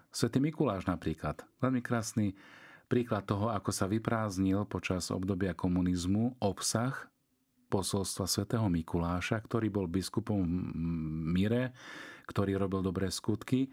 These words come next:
a bol nahradený nejakým Dedom Mrázom, kdesi, e, z, zo severu, e, ktorý chodí na nejakých saniach, hej,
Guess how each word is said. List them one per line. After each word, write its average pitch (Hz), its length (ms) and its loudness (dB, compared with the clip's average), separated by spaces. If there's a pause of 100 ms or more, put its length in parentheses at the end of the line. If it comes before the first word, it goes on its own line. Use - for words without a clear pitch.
(140)
a 95 80 0
bol 98 140 2
nahradený 120 720 2 (240)
nejakým 107 320 2
Dedom 110 240 2
Mrázom, 92 600 0
kdesi, 82 480 0
e, - 40 -18 (480)
z, 80 300 -4 (1080)
zo 92 160 0
severu, 78 440 0 (520)
e, 98 80 -2
ktorý 78 320 -2
chodí 78 240 -2
na 76 160 -2
nejakých 76 400 -6
saniach, 92 760 2
hej, 82 240 -2